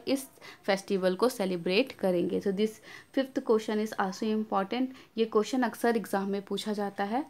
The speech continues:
तो आप इस क्वेश्चन के आंसर को ज़रूर याद करेंगे। ओके, so these are the five important question of this chapter। आप इस, अ, क्वेश्चन आंसर्स को अच्छे से याद कर लेंगे। Even you can write this question answer in your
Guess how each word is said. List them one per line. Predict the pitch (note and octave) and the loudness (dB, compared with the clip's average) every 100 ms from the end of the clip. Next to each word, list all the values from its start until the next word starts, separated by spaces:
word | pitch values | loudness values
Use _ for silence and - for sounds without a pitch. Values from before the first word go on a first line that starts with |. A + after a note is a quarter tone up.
| - | -2
तो | - | 0
आप | G3 | 0
इस | G#3 - | -4 -6
क्वेश्चन | - G3 F#3+ G3+ | -6 -6 -4 -4
के | G#3 | -2
आंसर | G3 F#3 F#3+ | -2 -2 -4
को | G3 A#3+ | 0 0
ज़रूर | G#3 F#3+ F#3+ | 2 0 0
याद | F#3+ F#3 | -2 -6
करेंगे। | - F3+ F3 F3+ | -8 -6 -4 -6
ओके, | G3 A3 - F4 - - - | -8 -2 0 0 -4 -18 0
so | C#4 | 4
these | C4+ C#4+ | 6 8
are | D4 C#4 | 8 8
the | C#4+ D#4 D#4+ - - | 8 6 2 -6 6
five | A3 A3 C4 B3+ | 8 10 8 6
important | G#3+ G3 A3+ A#3 | 6 4 2 2
question | A3+ A3 A3+ | 2 2 0
of | G#3+ | 0
this | G3+ A3 - | 2 0 0
chapter। | G3+ F#3+ - A#3+ C4+ - - G3 | -4 -2 0 0 -2 -10 -2 0
आप | G3 - | 0 -4
इस, | G3+ | -8
अ, | - G3 - - G3 F#3+ - | -6 -6 -6 -4 -2 -2 -2
क्वेश्चन | G#3+ G#3 A3+ | -2 0 0
आंसर्स | A3 A3+ A3 | 2 0 0
को | A3 | 0
अच्छे | G3 - | -2 -4
से | G#3+ | -2
याद | G#3 F#3 F#3 | 0 0 0
कर | G3+ | -2
लेंगे। | G#3 G#3 G#3+ B3 G#3+ | 0 0 2 2 2
Even | G#3+ A3 A3+ - - G#3+ | 0 0 -2 -8 -6 -4
you | |
can | G#3+ G3+ | 0 0
write | F#3+ F#3+ F3+ | 0 0 0
this | G3+ | -2
question | - G3 G#3 | -2 -6 -2
answer | G3+ G3 G3 | -2 0 0
in | F#3+ | 0
your | G#3 | 2